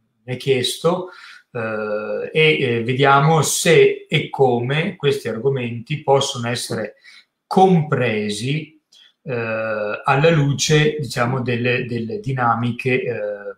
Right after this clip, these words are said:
precedenti che, che, nel, che avrò, che ho pre-, che presenterò nella prima parte. Come sempre, eh, non sarà una, eh, diciamo, una,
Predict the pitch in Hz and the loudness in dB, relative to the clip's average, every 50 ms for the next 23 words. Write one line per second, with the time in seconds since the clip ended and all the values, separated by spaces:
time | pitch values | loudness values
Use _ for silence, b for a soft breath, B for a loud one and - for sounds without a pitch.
0 | _ _ _ - 123 123 117 - 135 120 120 117 113 110 110 107 - 127 127 - | _ _ _ -6 -4 -4 -2 -2 -2 0 0 0 -2 -2 -4 -4 -2 -2 -2 -2
1 | - - - - 113 107 - - - - - - _ _ _ - - - - - | -4 -6 -8 -10 -10 -10 -12 -14 -16 -18 -20 -20 _ _ _ -20 -18 -18 -18 -18
2 | _ b b b b b b - 113 101 - - 95 - - 113 110 113 131 - | _ b b b b b b -12 -10 -10 -8 -10 -10 -8 -6 -4 -2 0 0 0
3 | - - 120 113 - - 117 - - - - 113 101 113 110 107 113 113 113 135 | 0 2 2 2 2 2 0 0 0 -4 -6 -8 -6 -6 -4 -2 -2 0 2 2
4 | 120 107 107 123 110 113 110 110 104 - 117 110 104 101 - 101 101 101 - - | 2 2 2 0 0 -2 -2 -4 -4 -4 -4 -4 -4 -4 -4 -4 -4 -4 -6 -10
5 | _ - - - B B B B B B B B B B B B B B _ _ | _ -14 -16 -16 B B B B B B B B B B B B B B _ _
6 | _ _ _ _ _ _ _ - - 151 160 147 - 165 165 170 170 147 156 160 | _ _ _ _ _ _ _ 4 6 6 6 6 6 6 6 6 4 4 6 6
7 | 165 165 165 - - - 135 123 117 117 117 113 113 110 - - _ _ _ _ | 6 6 4 2 -2 0 2 2 4 2 2 0 0 -2 -6 -8 _ _ _ _
8 | _ _ _ _ _ - 165 139 139 139 156 156 156 147 - 143 131 123 127 123 | _ _ _ _ _ -4 -2 0 2 4 4 4 4 4 2 2 2 4 4 4
9 | 120 123 - - - - 160 135 127 123 120 110 104 107 107 - 104 104 107 - | 4 4 0 -4 -8 -4 -4 -2 -2 -2 -2 -4 -4 -6 -6 -8 -8 -6 -6 -8
10 | - - 107 110 110 107 104 104 104 107 101 104 98 101 101 104 107 _ _ _ | -10 -14 -16 -16 -16 -16 -18 -16 -16 -16 -14 -14 -14 -14 -16 -20 -20 _ _ _
11 | _ _ - - _ | _ _ -20 -20 _